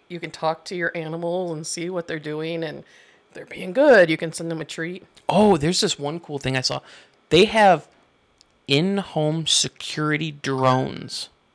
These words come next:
Speaker 1: Can you please turn off your notifications?
Speaker 2: Yeah.
Speaker 1: You're
Speaker 2: So,
Speaker 1: being
Speaker 2: I don't,
Speaker 1: disrespectful.
Speaker 2: again, I don't know if you heard me. They have in-home security drones.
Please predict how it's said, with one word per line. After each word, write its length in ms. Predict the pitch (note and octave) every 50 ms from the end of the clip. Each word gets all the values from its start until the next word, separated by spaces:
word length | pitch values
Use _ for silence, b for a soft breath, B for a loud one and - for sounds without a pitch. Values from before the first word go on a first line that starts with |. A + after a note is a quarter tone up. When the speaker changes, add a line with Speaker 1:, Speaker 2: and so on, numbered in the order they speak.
| _ _ _ _ _ _ _ _ _ _ _ _
Speaker 1:
Can 140 | - G#3 G#3+
you 60 | A#3
please 260 | A#3 - C4 B3 -
turn 180 | - - - F3+
off 180 | E3+ D#3 - E3+
your 100 | D#3 D3+
notifications? 680 | C#3+ C3+ _ _ - - C#3 C#3 - - C#3+ D3 C#3
Speaker 2:
Yeah. 140 | C#3+ C3+ B2+ b b b b b b b b b
Speaker 1:
You're 100 | - G#3+
Speaker 2:
So, 60 | F#3 E3+ C#3
Speaker 1:
being 40 | A2+ E3+ E3 E3 -
Speaker 2:
I 80 | - D#3+
don't, 140 | F#3 F#3+ E3
Speaker 1:
disrespectful. 200 | D3 - D3+ D#3
Speaker 2:
again, 240 | D#3+ E3 B2+ B2 -
I 80 | -
don't 120 | C#3 D#3+ E3
know 80 | E3
if 100 | D#3+ -
you 60 | D3 C3+
heard 120 | C#3+ C#3
me. 160 | C#3 C3+ - b b b b b b b _ _ _ _ _ B2+ - - - _ _ _ _ _ _ - -
They 140 | E3+ F3 F#3
have 220 | G3+ G3 G3 - _ _
in-home 800 | - D3+ E3 G3+ A3 G3+ - - G#3 F#3 D#3 C#3+ C#3 C#3+ C#3+ C#3 - -
security 920 | - - - - C#3+ - - - - D#3 D3+ D3+ D3 D3 D3+ C#3+ C#3 _ _ _ - C#3
drones. 840 | - C#3+ C3+ C3 C3+ C3+ C3 B2+ A#2+ A#2 - - - - - - -